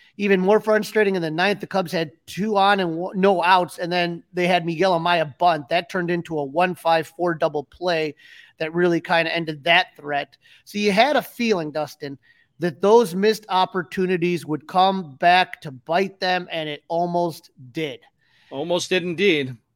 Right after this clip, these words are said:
Speaker 1: The Cubs are up three two in the ninth. Alzolai's on the mound, and Ross moves Bellinger from center to first. Mike Tauchman, the Palatine Pounders, in the game. Uh, Wilson Contreras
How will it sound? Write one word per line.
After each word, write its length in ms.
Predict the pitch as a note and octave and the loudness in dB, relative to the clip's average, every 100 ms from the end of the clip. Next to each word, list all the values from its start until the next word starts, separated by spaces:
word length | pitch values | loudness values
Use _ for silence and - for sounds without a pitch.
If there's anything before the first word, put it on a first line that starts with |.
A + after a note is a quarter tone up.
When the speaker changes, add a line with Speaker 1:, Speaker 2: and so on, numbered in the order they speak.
| _ _ | _ _
Speaker 1:
The 80 | F#3 | -10
Cubs 320 | - A#3+ G3 | -2 0 0
are 120 | A3+ | 2
up 160 | G#3+ - | 2 0
three 180 | A#3 A3+ | -4 -2
two 160 | A#3 | 0
in 60 | G#3 | 0
the 80 | F#3+ | 0
ninth. 320 | G3 G3+ G3 | -2 -2 -2
Alzolai's 640 | F#3+ G#3 F3+ G3 F#3 F#3+ | -2 -2 -2 0 0 2
on 160 | F#3 F3 | 0 -2
the 60 | E3+ | -2
mound, 400 | F3+ F#3+ G3 F3+ | 0 0 0 -2
and 140 | D#3+ | -4
Ross 360 | E3+ F#3 G3+ F3 | 0 0 0 -4
moves 240 | E3+ C#3+ | -8 -8
Bellinger 560 | B2+ F3 G#3 F#3+ F3+ F#3+ | -2 2 2 0 -2 -2
from 180 | D#3+ | -6
center 300 | D#3 E3+ D#3+ | -8 -6 -6
to 60 | C#3 | -8
first. 500 | - G3 G#3+ - - _ _ - | -4 2 2 0 -8 _ _ -6
Mike 320 | E3 F3 - | -2 -2 -2
Tauchman, 440 | G3 G3+ G3+ G3 | 0 0 0 -6
the 60 | F3 | -6
Palatine 540 | F3+ D#3+ D#3+ D#3+ D3+ | -2 -2 -4 -8 -8
Pounders, 460 | E3+ E3+ F3+ F3 D#3 | -4 -4 -4 -6 -8
in 100 | D3 | -10
the 60 | |
game. 440 | D3 F3 F#3+ F#3+ F#3 _ - _ _ - | -6 -2 -2 -2 -6 _ -20 _ _ -2
Uh, 200 | E3 D#3+ | 0 4
Wilson 360 | A3 B3 B3+ | 4 4 -4
Contreras 720 | A3+ A3+ - A3 A3+ A#3 G3+ | -6 -8 -6 -2 0 0 -2